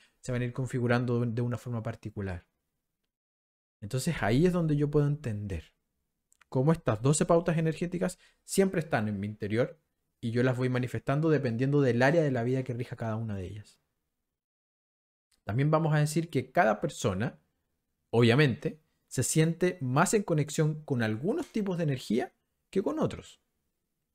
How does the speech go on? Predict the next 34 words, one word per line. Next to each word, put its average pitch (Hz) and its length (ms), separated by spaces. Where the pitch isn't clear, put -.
Porque 117 360
dependiendo 120 840
de 117 120
la 110 120
configuración 117 720
de 123 60
la 123 100
carta, 123 460
nosotros 113 280
vamos 120 280
a 113 100
poder 120 160
ver 135 200
que 131 80
hay 123 100
más 120 180
cercanía 127 800
con, 131 480
no 117 100
sé, 104 280
por 98 160
ejemplo, 127 340
los 117 140
signos 117 280
de 98 120
tierra, 110 600
en 117 140
desmedro 120 640
quizás 110 380
de 117 60
los 104 140
signos 98 240
de 104 100
agua. 110 460